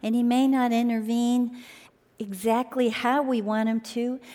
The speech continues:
but we rely on the fact that God is just. We can depend on that. Look what Job tells us on your verse sheet, Job twelve.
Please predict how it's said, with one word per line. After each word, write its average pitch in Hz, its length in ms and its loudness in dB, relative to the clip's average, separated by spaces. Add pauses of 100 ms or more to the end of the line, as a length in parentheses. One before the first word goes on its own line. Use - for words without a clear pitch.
(160)
but 226 260 2
we 220 240 0
rely 214 1200 -6
on 208 180 -6
the 202 100 -12
fact 269 680 -10
that 196 200 -10
God 214 300 -6
is 220 180 -6
just. 254 680 -10 (360)
We 226 120 -2
can 226 200 -4
depend 240 440 -2
on 262 220 0
that. 202 300 -6 (480)
Look 285 180 -2
what 330 160 -2
Job 214 640 0
tells 185 360 0
us - 380 -6 (540)
on 196 160 0
your 208 100 -2
verse 190 300 -2
sheet, - 200 -12
Job 202 280 0
twelve. 170 340 2